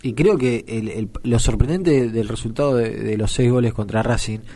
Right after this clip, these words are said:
además de porque son seis goles y tres fueron en un espacio de dos minutos, es porque la verdad que River no, nunca, en, va, en este último tiempo no viene teniendo una,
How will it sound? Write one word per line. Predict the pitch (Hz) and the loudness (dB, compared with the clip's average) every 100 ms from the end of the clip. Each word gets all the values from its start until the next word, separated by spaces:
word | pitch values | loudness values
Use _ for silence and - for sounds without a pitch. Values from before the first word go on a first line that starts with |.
| - - | -18 -10
además | - 101 147 | -2 6 6
de | 135 | 6
porque | 117 101 | 2 -4
son | 95 113 110 | -6 -6 -6
seis | 120 113 | -2 0
goles | 123 127 113 | 2 2 0
y | |
tres | - 117 | -4 -2
fueron | - 110 101 | 0 0 -2
en | |
un | 101 | -4
espacio | 95 104 - | 0 2 2
de | 107 | 0
dos | 110 | 0
minutos, | 127 131 131 147 - - - - | 0 0 0 -2 -6 -20 -14 2
es | |
porque | - 135 | 4 6
la | 120 | 4
verdad | 139 202 175 | 2 0 2
que | 131 | 2
River | 147 214 151 | 2 0 -2
no, | 131 139 139 151 - 143 | -2 -6 -8 -12 -12 -8
nunca, | 180 175 143 123 113 - | -8 -4 -2 0 -2 -4
en, | 127 120 | -8 0
va, | 156 147 | 2 2
en | 143 147 | 0 0
este | 156 165 170 | 0 0 -2
último | 160 165 147 139 | -2 -2 0 -2
tiempo | 185 226 165 | -2 2 4
no | 139 | 4
viene | 202 220 117 | -2 -2 -2
teniendo | 110 113 117 113 | -2 -2 0 2
una, | 113 107 | 2 0